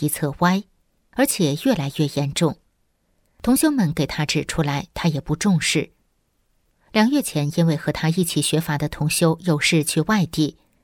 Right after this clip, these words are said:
我就临时来到她家和她一起学法。来到她家才发现，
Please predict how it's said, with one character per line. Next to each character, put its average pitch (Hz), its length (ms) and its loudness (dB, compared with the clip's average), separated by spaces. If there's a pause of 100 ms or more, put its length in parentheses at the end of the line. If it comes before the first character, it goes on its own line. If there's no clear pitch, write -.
(320)
我 214 60 6
就 226 140 4
临 165 220 4
时 - 260 0
来 151 180 0
到 151 140 -2
她 151 220 -2
家 175 340 2
和 - 220 -4
她 147 300 -4
一 254 120 2
起 - 220 -4
学 143 260 -2
法。 - 360 -6 (1200)
来 226 140 2
到 285 120 2
她 240 200 -2
家 254 200 2
才 147 220 -2
发 151 240 0
现， 160 320 -2